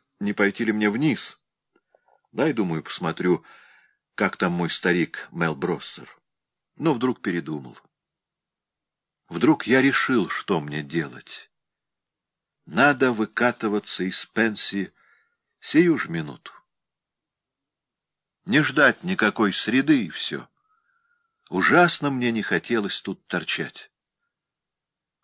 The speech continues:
Очень уж стало грустно и одиноко. И я решил сделать вот что. Снять номер в каком-нибудь отеле в Нью-Йорке, в недорогом, конечно, и спокойно пожить там до среды,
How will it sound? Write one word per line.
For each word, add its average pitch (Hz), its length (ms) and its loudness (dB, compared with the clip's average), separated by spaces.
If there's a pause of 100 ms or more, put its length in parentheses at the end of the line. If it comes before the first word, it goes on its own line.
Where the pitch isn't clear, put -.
(120)
Очень 127 380 4
уж - 140 -4
стало 85 340 -2
грустно - 500 -6
и 87 200 -6
одиноко. 67 540 -8 (1040)
И 87 80 -8
я 98 200 2
решил 104 340 0
сделать 87 420 -2
вот 71 240 -6
что. - 340 -12 (1200)
Снять 113 420 0
номер 101 340 2
в - 100 -16
каком-нибудь 92 600 -2
отеле 90 380 0
в 76 80 -8
Нью-Йорке, 85 520 -4 (520)
в 147 120 -8
недорогом, 147 520 -2
конечно, - 520 -8 (840)
и 120 80 -2
спокойно 180 500 6
пожить 135 460 4
там 135 220 2
до 120 80 -4
среды, 76 460 -4